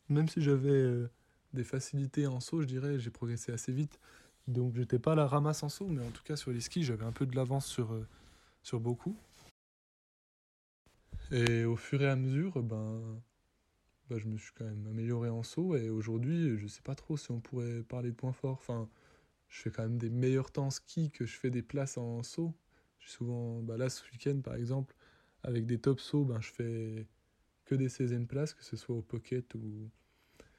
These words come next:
<laughs> ou aux compétitions. Donc, euh,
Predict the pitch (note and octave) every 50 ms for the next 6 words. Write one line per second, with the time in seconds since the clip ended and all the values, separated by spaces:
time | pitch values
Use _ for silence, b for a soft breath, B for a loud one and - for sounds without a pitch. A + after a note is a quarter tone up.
0 | b b b b b b b _ - - A2+ - - - - G#2 C3 A#2+ A#2 A#2
1 | A2+ A2 - B2 A#2+ - B2 - - B2+ - - C#3+ D#3 E3+ D#3 B2 A2+ A2+ -
2 | - A#2 A2 A2 A2